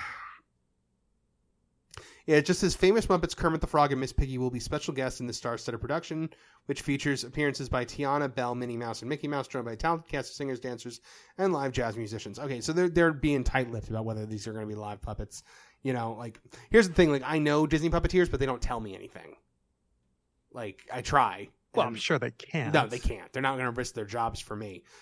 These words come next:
Speaker 1: So
Speaker 2: Right.
Speaker 1: um, so, oh, there's a new drink available at Galaxy's Edge.
Speaker 2: Okay. Oh, I saw this.
Speaker 1: Yes, I don't know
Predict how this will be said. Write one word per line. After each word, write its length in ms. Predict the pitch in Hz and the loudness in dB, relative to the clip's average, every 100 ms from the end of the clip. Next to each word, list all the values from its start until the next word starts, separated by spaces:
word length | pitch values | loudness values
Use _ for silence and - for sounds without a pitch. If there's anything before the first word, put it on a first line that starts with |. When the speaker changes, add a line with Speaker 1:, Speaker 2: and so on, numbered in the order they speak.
| - | -16
Speaker 1:
So 280 | - 139 135 - - - | -4 0 0 -2 -16 -10
Speaker 2:
Right. 160 | 139 - _ _ _ _ _ | -8 -10 _ _ _ _ _
Speaker 1:
um, 680 | 123 120 113 110 110 107 - _ _ _ - _ _ | -8 -6 -6 -8 -10 -12 -16 _ _ _ -20 _ _
so, 340 | - - 175 160 | -4 6 8 10
oh, 140 | 175 | 8
there's 300 | 160 160 156 | 10 8 6
a 40 | 156 | 2
new 220 | 151 185 | 0 0
drink 560 | 143 135 170 294 - - | 0 0 2 2 -2 -6
available 640 | 143 131 123 120 107 101 - | -6 -4 -4 -4 -6 -10 -10
at 120 | 98 | -10
Galaxy's 440 | 107 104 - 107 | -8 -8 -10 -10
Edge. 380 | 95 110 170 - _ _ _ _ _ _ _ _ _ _ _ _ _ | -10 -10 -12 -16 _ _ _ _ _ _ _ _ _ _ _ _ _
Speaker 2:
Okay. 180 | 147 165 - | -6 -4 0
Oh, 220 | 165 147 | 2 4
I 100 | 110 | 2
saw 520 | - - - 117 110 | -4 -12 -8 -6 -6
this. 280 | 98 104 - 135 | -6 -10 -8 0
Speaker 1:
Yes, 360 | 151 120 - - | 0 0 -6 -6
I 120 | 143 | -8
don't 360 | 127 165 185 170 | 2 4 4 2
know 340 | 160 147 147 | 2 2 2